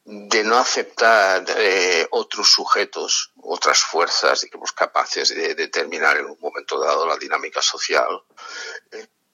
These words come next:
pues hace que, que, pues, que todos estemos esperando a ver qué se le ocurre al capital, que sus contradicciones le lleven a, a mal puerto y así podemos liberarnos de él. Un poco así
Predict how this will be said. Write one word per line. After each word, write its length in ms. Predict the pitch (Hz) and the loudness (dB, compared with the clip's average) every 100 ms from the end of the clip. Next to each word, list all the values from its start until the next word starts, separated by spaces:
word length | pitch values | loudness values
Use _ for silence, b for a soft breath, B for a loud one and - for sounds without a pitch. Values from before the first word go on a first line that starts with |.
| _ _ _ | _ _ _
pues 360 | 117 120 120 - | -2 0 2 2
hace 320 | 131 - 143 | 2 2 -2
que, 360 | 139 123 107 - | 0 0 2 0
que, 120 | - | -2
pues, 320 | - 185 165 | 0 0 -2
que 120 | - | -6
todos 320 | 98 95 95 92 | -4 0 0 2
estemos 400 | - 98 95 92 | 2 2 0 -2
esperando 400 | - 92 98 98 | 0 0 0 0
a 20 | |
ver 180 | 92 95 | 0 0
qué 520 | 85 82 78 76 - | 2 2 2 -2 -2
se 240 | - - | 0 2
le 60 | 82 | 0
ocurre 400 | 73 - 85 87 | -2 -4 -6 -4
al 80 | - | -2
capital, 600 | 85 80 - 87 95 95 | -2 -2 0 2 4 2
que 160 | - | -2
sus 220 | - 92 - | -4 -4 -4
contradicciones 960 | 87 85 67 78 76 78 78 87 - | -4 -2 0 0 -2 -2 0 2 2
le 160 | 87 76 | 0 0
lleven 280 | 87 82 82 | 0 0 0
a, 680 | 85 80 78 73 80 78 80 | 2 4 4 4 2 2 0
a 40 | |
mal 260 | 76 78 - | 2 0 -2
puerto 500 | 78 80 82 95 92 | -6 -6 -4 -4 -4
y 80 | |
así 280 | 85 - - | -2 0 -2
podemos 420 | - 76 73 73 | -2 -4 -2 -4
liberarnos 640 | 80 71 73 76 69 78 - | -4 0 0 0 -4 -8 -4
de 100 | 95 | -4
él. 60 | |
Un 420 | - - - - | -4 -10 -20 -14
poco 240 | - 78 78 | -6 -2 -2
así 320 | - 95 90 | -2 -2 -4